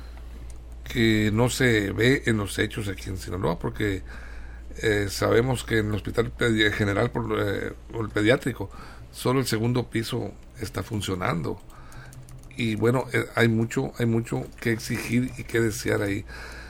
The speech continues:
Y ahorita que hablaban de, de Quirino en su, en su cuarto informe, Quirino Ordaz Coppel, el exgobernador de Sinaloa, se ufanó y dijo, al hablar de los hospitales,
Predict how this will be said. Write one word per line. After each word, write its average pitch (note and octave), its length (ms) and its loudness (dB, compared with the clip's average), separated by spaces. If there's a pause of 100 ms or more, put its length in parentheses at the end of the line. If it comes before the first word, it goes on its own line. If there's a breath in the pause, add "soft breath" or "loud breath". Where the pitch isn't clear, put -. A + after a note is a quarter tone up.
(240 loud breath)
Y D3 420 2
ahorita D3 280 6
que D3 100 4
hablaban C#3+ 500 6
de, A2 260 4
de G#2+ 140 0
Quirino A#2 320 4
en C#3 60 -2
su, A#2+ 220 0
en A#2 120 4
su G#2+ 120 -4
cuarto B2+ 300 0
informe, C#3 500 0
Quirino A#2+ 300 2
Ordaz B2+ 240 -2
Coppel, A#2+ 320 -2
el A2 120 -2
exgobernador G2+ 600 -2
de A2 40 0
Sinaloa, A#2 640 4 (1080 loud breath)
se - 180 0
ufanó A2+ 460 2
y E3 80 6
dijo, D3 360 2 (840)
al A#2 180 6
hablar A2 220 6
de A#2+ 80 2
los A#2+ 160 0
hospitales, G#2+ 640 -6